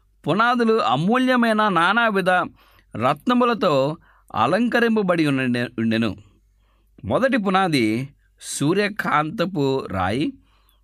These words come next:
రెండవది నీలము, మూడవది యమునా రాయి, నాలుగవది పచ్చ, ఐదవది వైడూర్యము, ఆరవది కెంపు, ఏడవది సువర్ణ రత్నము,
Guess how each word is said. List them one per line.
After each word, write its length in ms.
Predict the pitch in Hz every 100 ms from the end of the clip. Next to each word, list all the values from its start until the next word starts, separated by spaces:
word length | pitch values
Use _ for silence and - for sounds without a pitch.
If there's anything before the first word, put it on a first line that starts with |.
| _ -
రెండవది 800 | 117 160 190 180 151 127 - -
నీలము, 560 | 107 95 123 147 185 - _ _ _ _ _ -
మూడవది 840 | 107 180 196 185 151 127 123 127 _ _ _ _ -
యమునా 480 | 107 165 190 185 151
రాయి, 540 | 110 123 165 202 - _ _ _ _ _ -
నాలుగవది 1000 | 95 131 202 196 180 156 143 113 110 104 - -
పచ్చ, 420 | 95 - 160 247 - _ _ _ _ _ -
ఐదవది 800 | 104 180 214 214 180 139 131 135 _ -
వైడూర్యము, 760 | 90 87 127 160 175 175 180 98 _ _ _ _ _ _ _ _ - -
ఆరవది 500 | 131 220 214 165 135
కెంపు, 560 | 95 104 107 160 190 - _ _ _ _ -
ఏడవది 580 | 117 196 214 196 165 143
సువర్ణ 440 | - 139 185 175
రత్నము, 640 | 117 104 135 160 180 190